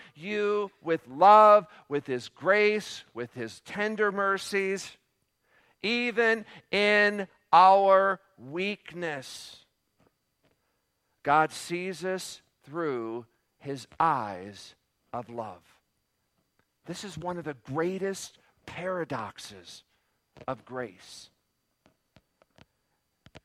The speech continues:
And to really appreciate the tension, the paradox of God's grace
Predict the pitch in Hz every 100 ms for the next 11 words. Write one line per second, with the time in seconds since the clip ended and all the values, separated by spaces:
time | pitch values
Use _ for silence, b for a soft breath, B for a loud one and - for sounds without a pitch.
0 | - 120 139 196 226 185 - 190 190 -
1 | 180 165 160 143 131 - 202 196 151 131
2 | - - 196 214 202 180 180 - 165 123
3 | 160 156 156 - - 165 165 165 -